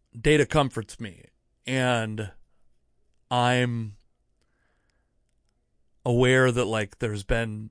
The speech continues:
pauses on the Johnson and Johnson, and I'm aware that these are, like,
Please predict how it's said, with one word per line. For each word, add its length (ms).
pauses 520
on 100
the 60
Johnson 400
and 100
Johnson, 460
and 120
I'm 100
aware 320
that 160
these 200
are, 80
like, 260